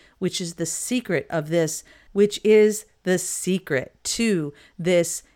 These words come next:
impact delivery roadmap that I talk about with its thirty ninety cycles, which I'll go into in a second. You actually get to have a more iterative approach to impact delivery, and you start getting motion much faster.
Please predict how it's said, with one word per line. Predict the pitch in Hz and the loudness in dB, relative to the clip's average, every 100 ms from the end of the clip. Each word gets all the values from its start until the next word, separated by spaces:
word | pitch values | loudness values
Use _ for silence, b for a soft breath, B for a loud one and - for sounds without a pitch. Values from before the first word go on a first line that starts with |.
| _ | _
impact | 196 185 190 165 | -4 -2 -2 -2
delivery | 165 160 160 | -2 -2 -2
roadmap | 147 170 233 214 143 - | 0 0 2 0 -2 -4
that | 143 | -6
I | |
talk | 135 - 139 | -6 -8 -8
about | 147 135 135 | -6 -6 -4
with | 139 | -4
its | 143 - | -6 -4
thirty | - 160 156 | -2 0 0
ninety | 156 143 135 | -2 -4 -4
cycles, | 127 - 160 160 - - | -4 -2 -2 -4 -8 -8
which | 143 - | -8 -6
I'll | |
go | 139 156 | -6 -4
into | 156 156 | -4 -4
in | 143 | -6
a | 135 | -4
second. | - 156 - - B B B B - | -4 -4 -6 -14 B B B B -6
You | 190 220 214 208 202 b - | 0 2 2 0 -4 b -6
actually | 214 240 - 233 208 | -4 -4 -4 -2 0
get | 175 180 185 - | 0 0 -2 -4
to | - 196 170 165 b b | -6 -2 -2 -4 b b
have | - 202 185 | -4 -2 -2
a | |
more | 175 165 - | -4 -4 -4
iterative | 185 185 202 202 214 220 220 - _ - | -2 0 2 2 2 0 -2 -12 _ -10
approach | 156 - 196 170 226 262 - - | -8 -6 -2 0 0 -4 -8 -6
to | - 190 175 165 | -2 0 -2 -4
impact | 180 185 208 214 | -6 -4 -4 -4
delivery, | 240 240 240 277 285 B B B | -4 -4 -4 -6 -8 B B B
and | 208 214 208 | -6 -4 -2
you | |
start | 196 - 214 208 | -4 -4 -4 -2
getting | 208 190 170 165 | -4 -4 -4 -2
motion | 170 202 - 143 | -2 -2 -4 -4
much | 147 143 - | -4 -6 -6
faster. | 139 131 - - | -4 -4 -8 -14